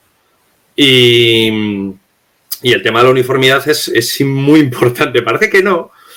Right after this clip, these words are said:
pero es que el hecho de tener, no porque sea una uniformidad propia, sino porque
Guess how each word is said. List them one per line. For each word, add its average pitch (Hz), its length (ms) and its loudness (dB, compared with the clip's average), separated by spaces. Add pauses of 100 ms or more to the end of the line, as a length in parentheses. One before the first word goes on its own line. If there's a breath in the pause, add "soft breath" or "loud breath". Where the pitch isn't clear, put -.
(380 loud breath)
pero 120 240 4
es 113 100 0
que 127 120 2
el 117 120 2
hecho 131 220 0
de 151 80 4
tener, 151 440 2
no 131 140 0
porque - 240 -2
sea 175 120 0
una 151 100 2
uniformidad 120 500 0
propia, 123 360 0
sino 104 240 -8
porque 101 360 -6